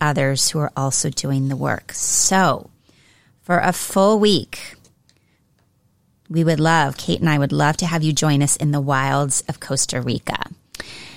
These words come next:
This yoga meditation inner work retreat is not just for women, it's for any human who has desire to clear out the old and tune into your body, heart, and intuition.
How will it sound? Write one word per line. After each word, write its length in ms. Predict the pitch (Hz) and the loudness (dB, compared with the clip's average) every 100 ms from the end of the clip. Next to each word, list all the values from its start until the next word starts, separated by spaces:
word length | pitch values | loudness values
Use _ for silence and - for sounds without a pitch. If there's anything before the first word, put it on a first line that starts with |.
| - | -20
This 680 | - 160 202 247 - - - | -14 2 4 4 2 0 0
yoga 340 | 180 170 165 185 | 4 4 4 4
meditation 1080 | 180 202 - - 143 - 135 131 170 233 285 _ - | 2 2 0 0 2 2 4 4 6 4 0 _ 0
inner 260 | 147 160 185 | 4 6 6
work 300 | 151 143 - | 2 2 -2
retreat 380 | - - 135 - | -2 0 0 2
is 140 | 170 | 2
not 180 | 185 196 | 2 2
just 220 | 285 - | 0 0
for 100 | 302 | 4
women, 380 | 214 135 131 214 | 4 6 6 4
it's 160 | - - | 4 0
for 120 | 165 - | 0 4
any 160 | 151 | 4
human 460 | 170 147 127 143 214 | 4 4 4 4 2
who 120 | - | 2
has 160 | 180 160 | 0 2
desire 520 | 160 143 143 143 143 | 0 0 0 2 0
to 160 | - - | -2 -6
clear 320 | - 165 139 | -2 0 4
out 200 | 135 - | 2 2
the 140 | 240 - | 0 2
old 440 | 139 127 131 214 - - _ _ _ - | 2 2 2 -2 -4 -20 _ _ _ 2
and 160 | 170 | 2
tune 240 | - 170 156 | 4 4 4
into 240 | 160 160 | 4 2
your 140 | 156 | 2
body, 380 | 143 131 123 156 | 4 2 2 2
heart, 400 | 170 - 135 147 - | 0 0 -2 -2 0
and 100 | 160 | 2
intuition. 800 | - 147 - 160 - 151 185 | 4 2 2 0 2 0 2